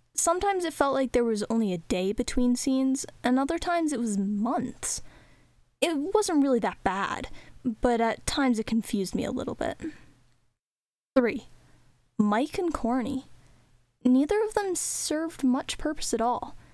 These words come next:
They didn't further the plot or add any useful information.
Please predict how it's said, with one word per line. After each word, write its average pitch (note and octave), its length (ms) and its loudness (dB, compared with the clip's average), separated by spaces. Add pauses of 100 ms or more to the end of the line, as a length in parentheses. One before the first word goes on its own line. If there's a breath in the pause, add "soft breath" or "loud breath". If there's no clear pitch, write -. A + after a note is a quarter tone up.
(340 soft breath)
They C#4 100 2
didn't F#4 240 -2
further E4 300 0
the D4+ 120 -2
plot F#3 500 -2
or A#3+ 300 0
add A3 240 2
any B3 260 4
useful A#3+ 320 0
information. A#3+ 680 -2